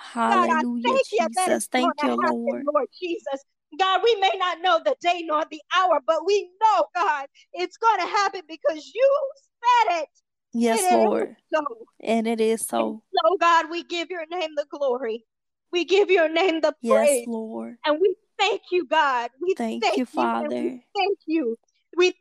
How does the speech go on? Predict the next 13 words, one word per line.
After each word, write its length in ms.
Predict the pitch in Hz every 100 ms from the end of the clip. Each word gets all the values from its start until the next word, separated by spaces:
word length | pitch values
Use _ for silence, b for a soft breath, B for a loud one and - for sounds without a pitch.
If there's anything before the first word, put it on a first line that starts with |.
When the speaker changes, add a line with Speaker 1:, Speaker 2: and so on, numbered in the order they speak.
| -
Speaker 1:
thank 320 | 427 330 -
you. 180 | 311 262
It's 180 | 269 -
in 140 | 294
Jesus' 560 | - 359 330 294 330 -
name 160 | 294 285
I 120 | 269 -
pray 200 | 294 269
this 200 | 254 285 -
prayer. 360 | 262 208 226 - _ _ _ -
Amen. 880 | 277 269 226 226 262 220 196 196 214 247 _ _ 370 _ _ _ _ 262
Amen. 1000 | 285 254 196 208 240 294 240 196 190 185
Speaker 2:
Amen. 840 | 226 233 226 226 226 226 240 233